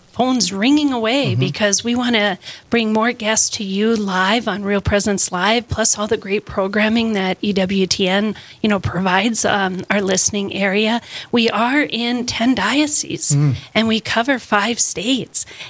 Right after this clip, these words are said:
Speaker 1: And literally, we have about two point four million potential listeners.
Speaker 2: Yeah.
Speaker 1: And so when you call in with that donation, no how, no matter how small, how large, you're part of that family that, uh, gets the airwaves,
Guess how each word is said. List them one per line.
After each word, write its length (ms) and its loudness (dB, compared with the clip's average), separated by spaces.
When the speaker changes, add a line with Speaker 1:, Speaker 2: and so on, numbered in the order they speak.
Speaker 1:
And 440 0
literally, 580 2
we 160 0
have 240 2
about 400 -2
two 120 4
point 300 0
four 300 0
million 440 0
potential 640 0
listeners. 580 0
Speaker 2:
Yeah. 200 2
Speaker 1:
And 200 0
so 200 0
when 160 -4
you 160 2
call 280 0
in 160 0
with 160 -2
that 220 -2
donation, 560 0
no 140 -2
how, 420 -2
no 280 4
matter 300 2
how 160 -2
small, 420 0
how 180 -2
large, 640 0
you're 240 4
part 300 0
of 80 -2
that 240 -4
family 580 0
that, 480 0
uh, 60 -2
gets 440 0
the 140 2
airwaves, 680 0